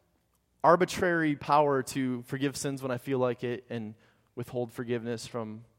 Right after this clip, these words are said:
the people I don't like as much? Of, of course not.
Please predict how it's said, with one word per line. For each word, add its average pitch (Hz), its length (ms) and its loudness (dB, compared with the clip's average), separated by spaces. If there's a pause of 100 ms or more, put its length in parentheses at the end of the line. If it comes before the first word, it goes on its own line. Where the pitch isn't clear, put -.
(480)
the - 80 -18
people 117 240 -4
I 110 60 0
don't 107 200 -8
like 107 420 -10
as 110 120 -18
much? 110 280 -16 (840)
Of, 175 100 -4 (120)
of 131 180 -12
course - 300 -6
not. 92 320 -6